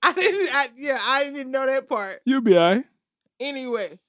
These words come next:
Speaker 2: You probably heard worse from other people that's closer
Speaker 1: I mean,
Speaker 2: to you.
Speaker 1: no, no.
Speaker 2: Nigga, you heard your
Speaker 1: No, we not fin-, just, oh God. We're
Speaker 2: But
Speaker 1: not
Speaker 2: I'm
Speaker 1: about
Speaker 2: just
Speaker 1: to do
Speaker 2: saying,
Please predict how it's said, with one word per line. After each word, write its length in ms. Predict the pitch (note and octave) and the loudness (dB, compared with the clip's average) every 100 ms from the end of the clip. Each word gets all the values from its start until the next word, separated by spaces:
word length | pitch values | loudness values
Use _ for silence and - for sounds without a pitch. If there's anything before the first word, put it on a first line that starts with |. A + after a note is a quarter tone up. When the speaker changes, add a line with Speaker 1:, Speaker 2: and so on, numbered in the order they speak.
| _ _ _ _ _ | _ _ _ _ _
Speaker 2:
You 120 | E3 | -8
probably 300 | F#3+ - B2+ | 0 2 2
heard 220 | B2 C#3+ D3+ | 4 4 6
worse 200 | D3+ D#3 | 4 4
from 140 | C3+ | 2
other 140 | D3+ F3+ | 0 0
people 260 | C#3 D3+ | -4 0
that's 160 | C#3+ D3+ | 0 0
closer 220 | - A2 | -2 -4
Speaker 1:
I 40 | - | -4
mean, 60 | |
Speaker 2:
to 200 | G2 G2+ | -8 -10
you. 80 | G#2+ _ _ - | -12 _ _ -14
Speaker 1:
no, 240 | C4+ E4 A#4 A4+ A#4+ _ _ _ - | -8 -6 -6 -6 -8 _ _ _ -14
no. 220 | A3+ D#4+ A#4+ A4+ B4+ _ - | -6 0 2 2 0 _ -12
Speaker 2:
Nigga, 100 | A#3 | -2
you 140 | C4 | 2
heard 220 | A#3+ G3+ | 4 4
your 120 | D#3+ D#3 _ _ _ | 0 -4 _ _ _
Speaker 1:
No, 640 | - E4 F4+ F4+ F4 D#4+ D4 | -6 0 2 2 2 0 -2
we 160 | E4 D#4+ | -8 -6
not 280 | D#4+ C#4 A#3 | -4 -4 -8
fin-, 220 | C#4 A#3 F#3 | -18 -18 -14
just, 260 | D#4 D4 _ _ | -14 -14 _ _
oh 200 | B3 B3+ | -10 -8
God. 300 | A3+ G3+ G3+ | -8 -8 -6
We're 80 | G#3 | 0
Speaker 2:
But 60 | F3+ | 2
Speaker 1:
not 60 | |
Speaker 2:
I'm 20 | |
Speaker 1:
about 80 | G#3+ | 2
Speaker 2:
just 100 | G#3 - | 0 0
Speaker 1:
to 0 | |
do 60 | |
Speaker 2:
saying, 400 | A3+ G#3+ B2+ - | 2 2 0 -2